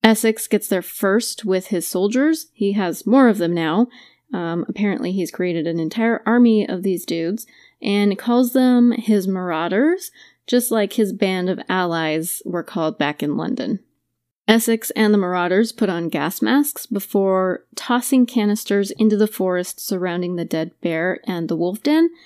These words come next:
in order to kill whatever attacked the bear. Of course, they don't know that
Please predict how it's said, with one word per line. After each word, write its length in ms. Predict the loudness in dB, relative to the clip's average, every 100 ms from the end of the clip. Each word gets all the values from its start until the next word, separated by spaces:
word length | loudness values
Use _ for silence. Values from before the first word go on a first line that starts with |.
| _ _ 0
in 160 | 2
order 240 | 4 4 2
to 180 | 0
kill 480 | -2 -2 -2 0 0
whatever 400 | 0 -2 -2 -2
attacked 480 | -4 -4 -6 -6 -6
the 80 | -6
bear. 340 | -4 -6 -8 -12 _ _ -2
Of 160 | -2
course, 440 | 2 2 2 -2 -12 -2
they 160 | 2
don't 160 | 6 6
know 160 | 6 4
that 300 | 2 0